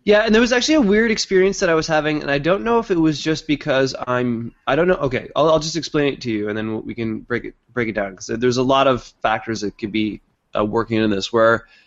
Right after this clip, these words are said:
I found that when I was on O two's three G, um, apps that would normally function with kind of persistent connectivity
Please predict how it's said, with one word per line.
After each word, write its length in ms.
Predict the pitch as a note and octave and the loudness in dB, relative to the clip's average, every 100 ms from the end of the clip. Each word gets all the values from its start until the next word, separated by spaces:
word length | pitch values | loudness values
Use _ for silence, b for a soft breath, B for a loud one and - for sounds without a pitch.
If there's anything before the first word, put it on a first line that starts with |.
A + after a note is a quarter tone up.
| b - | b -4
I 140 | C#3 | -4
found 360 | - F3 G3+ G#3 | 0 0 2 2
that 100 | D#3 | 2
when 120 | D#3+ | 2
I 100 | D#3+ | 4
was 180 | D3 - | 2 0
on 640 | C3 D3 D#3 E3 E3 E3 - _ | 2 4 4 4 2 0 -6 _
O 120 | C3+ C#3 | 0 2
two's 340 | - C3 - | 2 0 -2
three 240 | B2+ B2 | -2 -2
G, 500 | A#2 A2+ A2+ G#2 G2 _ _ _ _ _ _ | 0 0 0 0 -4 _ _ _ _ _ _
um, 720 | A2+ B2 A#2+ A#2 A2+ A2+ A2 - _ _ | 0 4 4 4 2 2 -2 -10 _ _
apps 320 | C3+ D3 F#3 - | -2 -2 -2 -6
that 160 | - | -4
would 200 | D3+ B2+ | -2 0
normally 960 | B2+ B2 C3+ D3+ D#3 D#3+ D#3 D#3 D#3 - _ _ | 0 0 2 2 2 2 2 0 -2 -8 _ _
function 580 | _ C3+ C3 - D#3 C#3+ | _ -4 -2 -2 -2 0
with 140 | B2+ | -2
kind 160 | - A#2+ | -2 -4
of 100 | G#2+ | -4
persistent 680 | B2 - - C3 - B2+ | -6 -6 -4 -4 -4 -6
connectivity 800 | - C3 - - B2 C#3 F3+ B3 | -6 -6 -6 -6 -4 0 -2 -2